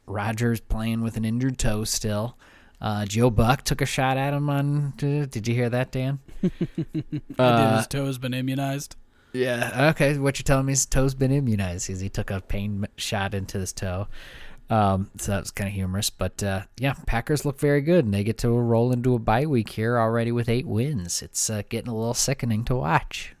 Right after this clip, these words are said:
Speaker 1: <laughs>
Speaker 2: Uh, with nine wins, friend.
Speaker 1: Oh, God. Don't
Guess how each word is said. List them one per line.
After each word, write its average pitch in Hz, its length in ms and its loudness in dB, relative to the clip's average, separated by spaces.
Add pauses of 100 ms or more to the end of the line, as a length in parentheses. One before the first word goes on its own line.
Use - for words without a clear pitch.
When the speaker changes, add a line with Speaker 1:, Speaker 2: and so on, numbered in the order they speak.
(180)
Speaker 1:
<laughs> 175 80 0 (680)
Speaker 2:
Uh, 160 240 -2 (120)
with 160 340 0
nine 170 360 4
wins, 110 280 -6
friend. 107 320 -8 (800)
Speaker 1:
Oh, 127 260 0 (100)
God. 95 500 -4
Don't 110 240 -4